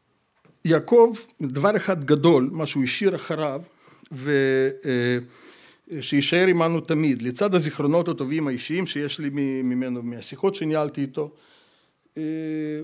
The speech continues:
הוא, הוא שבדומה לספורטאי ששבר שיאים,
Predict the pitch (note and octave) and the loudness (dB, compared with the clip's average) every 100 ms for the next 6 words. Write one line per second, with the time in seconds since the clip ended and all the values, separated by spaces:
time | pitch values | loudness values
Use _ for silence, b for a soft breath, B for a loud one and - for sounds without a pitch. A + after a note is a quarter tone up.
0 | D#3 _ _ - D#3+ - F#3 F3 F#3+ F3+ | -14 _ _ -20 -18 -10 -10 -6 -6 -6
1 | - E3 D#3+ C#3+ C#3+ C#3+ F#3 A#3+ A3 F#3+ | -4 -4 -4 -2 -2 0 2 2 6 4
2 | E3+ - D#3+ D3 D3+ E3 G3 E3 - C#3 | 4 0 2 2 2 4 4 2 0 0
3 | C3+ B2 C#3+ C#3 F#3 F#3+ - F3 E3 B2+ | -2 -2 -4 -4 -4 -6 -6 -2 0 0